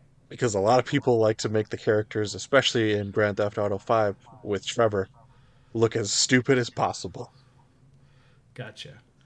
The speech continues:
Speaker 1: Yeah.
Speaker 2: I was thinking stuff like the giant pi-, purple tom-,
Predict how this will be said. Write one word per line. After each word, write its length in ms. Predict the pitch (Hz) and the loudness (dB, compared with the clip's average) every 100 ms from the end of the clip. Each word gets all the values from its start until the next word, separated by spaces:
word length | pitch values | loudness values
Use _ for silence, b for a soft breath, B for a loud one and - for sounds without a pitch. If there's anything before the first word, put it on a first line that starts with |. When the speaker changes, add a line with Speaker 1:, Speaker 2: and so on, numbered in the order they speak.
| b b b - | b b b 6
Speaker 1:
Yeah. 80 | |
Speaker 2:
I 140 | 190 240 | 8 10
was 180 | 262 - | 8 0
thinking 400 | 226 214 196 151 | 0 -2 -2 -6
stuff 420 | - 170 165 - | 0 2 2 -2
like 300 | 147 139 - | -6 -6 -6
the 340 | 135 131 123 | -6 -4 -4
giant 600 | 127 120 151 156 151 135 - _ - | -6 -2 0 2 2 0 -4 _ -20
pi-, 340 | - 160 160 156 | -6 -4 -4 -2
purple 300 | 160 151 135 | -4 -2 -4
tom-, 420 | - 147 151 | 0 2 2